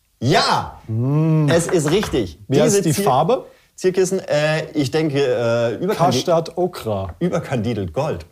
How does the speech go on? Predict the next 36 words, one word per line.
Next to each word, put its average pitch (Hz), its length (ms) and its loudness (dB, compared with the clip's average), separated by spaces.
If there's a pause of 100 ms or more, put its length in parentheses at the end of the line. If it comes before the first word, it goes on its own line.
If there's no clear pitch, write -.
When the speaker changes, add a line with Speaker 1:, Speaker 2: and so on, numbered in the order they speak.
Speaker 2:
<laughs> - 120 -8
Überkandidelt 120 720 -4
Gold. 117 220 -14 (480)
Speaker 1:
Und 135 140 0
zwar 165 480 0 (760)
aktuell, 151 580 0
äh, 147 120 2
die 139 100 0
sind 190 160 0
schon 170 100 -2
abgelaufen 110 480 0
leider 101 200 0
Speaker 2:
Mhm. 95 60 0
Speaker 1:
heute, 165 280 -2
also 113 140 -4
ich 117 80 -6
hab 135 80 -6
deswegen 123 180 -4
noch 107 140 -6
schnell 117 220 -6
den 104 80 -2
Screenshot 180 360 -2
gemacht, 160 320 -2 (220)
äh, 160 160 0
sind 233 160 -2
für, 214 280 0
äh, 170 140 2
fünfunddreißig 247 420 -2
Euro 120 200 2
weggegangen. 90 420 -4 (340)
Drei 180 320 0 (200)
Zierkissen. 98 840 -4 (360)
Speaker 2:
Mhm. 95 440 -6 (420)
Speaker 1:
Weiter 143 300 0
geht 107 140 0
es. 82 180 -8